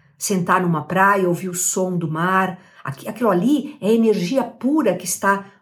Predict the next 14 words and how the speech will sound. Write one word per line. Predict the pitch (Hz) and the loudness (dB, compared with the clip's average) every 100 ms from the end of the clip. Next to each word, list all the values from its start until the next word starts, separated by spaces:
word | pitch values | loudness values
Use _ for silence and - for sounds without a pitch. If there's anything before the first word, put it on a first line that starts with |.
| - | -8
nos | 185 190 180 - - _ | -2 0 0 -4 -8 _
restabelecendo. | 226 226 - 180 170 165 - - 160 147 151 - _ _ _ _ _ _ _ _ _ _ | 0 2 2 0 0 0 -2 -4 -4 -4 -8 -12 _ _ _ _ _ _ _ _ _ _
Quando | - 247 | 0 0
estamos | 226 - 269 262 247 - - - - | 0 0 0 2 -2 -2 -6 -16 -6
adoentados, | 185 214 196 175 180 202 247 226 170 160 - - - _ _ - | -2 0 0 0 0 4 4 2 0 -4 -6 -8 -14 _ _ -2
é, | 185 180 175 175 165 160 156 156 | 0 4 4 2 0 -2 -4 -2
não | 190 | -2
estamos | 202 - 208 175 | -2 0 0 0
bem | 151 170 226 247 233 | 0 2 2 2 2
mentalmente, | 185 165 175 202 202 180 165 165 226 240 - | 0 -2 -2 -2 0 0 0 0 0 0 -2
porque | - 196 202 196 - - _ | -10 -8 -4 -4 -6 -18 _
moramos | 208 214 196 226 226 220 - - | 2 4 4 4 2 -2 -6 -10
numa | 208 208 202 | -2 0 2
cidade | 196 190 170 185 180 175 165 - | 0 -2 2 4 4 0 -4 -6